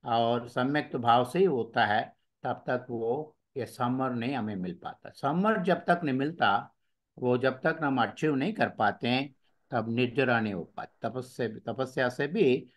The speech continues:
निर्जरा नहीं हो पाते। जो प्राणी नौ ही पदार्थों में से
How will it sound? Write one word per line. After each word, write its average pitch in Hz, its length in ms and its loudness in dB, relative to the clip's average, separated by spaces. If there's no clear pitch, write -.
निर्जरा 117 460 0
नहीं 107 200 -2
हो 87 120 -6
पाते। - 440 -16
जो 117 240 0
प्राणी 147 560 4
नौ 139 320 4
ही 165 220 2
पदार्थों 117 640 0
में 117 220 -2
से 160 400 6